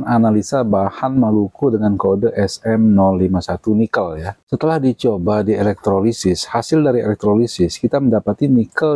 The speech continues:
yang tampaknya cukup murni, artinya komposisi mayoritasnya adalah nikel. Dan secara visual ada juga besi, mungkin visual warna besi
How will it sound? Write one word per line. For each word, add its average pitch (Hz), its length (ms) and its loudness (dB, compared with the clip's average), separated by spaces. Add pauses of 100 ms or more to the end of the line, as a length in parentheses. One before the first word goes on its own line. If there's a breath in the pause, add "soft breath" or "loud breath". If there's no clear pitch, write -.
yang 123 320 -2
tampaknya 110 960 0
cukup 101 240 -2
murni, 90 560 2 (400)
artinya 117 720 0
komposisi 104 640 0
mayoritasnya 101 720 0
adalah 90 240 0
nikel. 85 560 -4
Dan 135 400 0
secara 110 560 0
visual 117 400 0
ada 95 160 0
juga 95 320 0
besi, 107 320 0
mungkin 123 720 0
visual 110 480 0
warna 98 320 0
besi 123 560 0